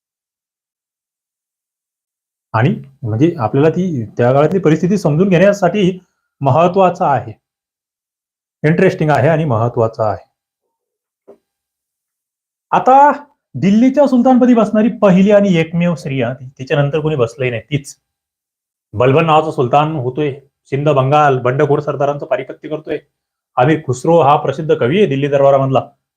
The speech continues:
अमीर खुसरो माहित असला पाहिजे तुम्हाला. अमीर खुसरो हे नाव आपल्यासाठी फार महत्वाचं आहे.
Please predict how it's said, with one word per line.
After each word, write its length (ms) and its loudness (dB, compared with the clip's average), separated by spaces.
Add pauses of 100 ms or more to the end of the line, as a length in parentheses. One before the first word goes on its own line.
(360)
अमीर 360 0
खुसरो 440 0
माहित 280 -4
असला 220 -12
पाहिजे 200 -6
तुम्हाला. 260 -14 (1300)
अमीर 340 2
खुसरो 240 0
हे 140 4
नाव 240 2
आपल्यासाठी 400 0
फार 160 0
महत्वाचं 440 -6
आहे. 80 -20